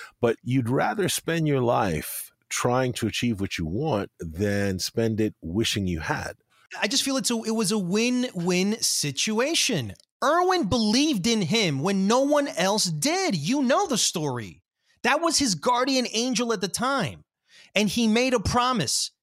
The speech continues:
Speaker 2: Isn't that loyalty? So, yeah, I, I mean, we're talking about loyalty, right? Where's the loyalty to his word at that moment? So to now say, "Well, you know, I want it now,"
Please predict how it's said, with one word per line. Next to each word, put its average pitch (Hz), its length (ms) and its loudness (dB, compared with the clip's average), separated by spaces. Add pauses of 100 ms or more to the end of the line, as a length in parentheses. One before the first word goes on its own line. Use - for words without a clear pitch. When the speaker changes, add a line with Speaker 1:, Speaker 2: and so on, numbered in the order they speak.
(260)
Speaker 2:
Isn't 233 340 2
that 247 200 0
loyalty? 269 600 -2 (100)
So, - 220 -4
yeah, 269 140 -2 (120)
I, 269 160 -2
I 294 40 -4
mean, 285 320 -4 (120)
we're 226 140 -4
talking 294 240 0
about 233 160 0
loyalty, 277 400 0
right? 240 280 0 (720)
Where's 220 380 0
the 254 60 0
loyalty 220 560 2
to 214 160 0
his 165 260 -2
word 185 560 2
at 165 240 -4
that 196 200 -2
moment? 160 680 -2 (760)
So 247 160 0
to 247 200 -2
now 254 320 2
say, 220 220 0
"Well, 202 380 2
you 220 100 0
know, 170 420 0 (280)
I 175 60 2
want 214 220 2
it 175 80 0
now," 151 640 2